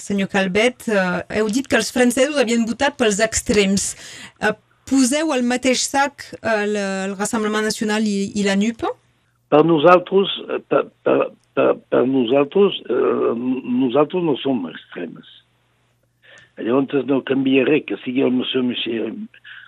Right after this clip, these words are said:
Speaker 2: no canvia pas gran cosa, sempre. Que sigui el monsieur Mélenchon o altre, no canvia res per nosaltres.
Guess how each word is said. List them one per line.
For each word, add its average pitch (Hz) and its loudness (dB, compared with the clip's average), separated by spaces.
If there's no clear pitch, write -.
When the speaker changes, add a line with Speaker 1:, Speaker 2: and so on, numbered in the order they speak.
Speaker 2:
no - -12
canvia 127 2
pas 123 0
gran 120 0
cosa, 110 2
sempre. - -16
Que - -14
sigui 135 2
el 127 4
monsieur 123 -2
Mélenchon 113 -4
o 95 -6
altre, 98 -6
no 110 -6
canvia 110 -4
res 117 -4
per 107 -6
nosaltres. 110 -4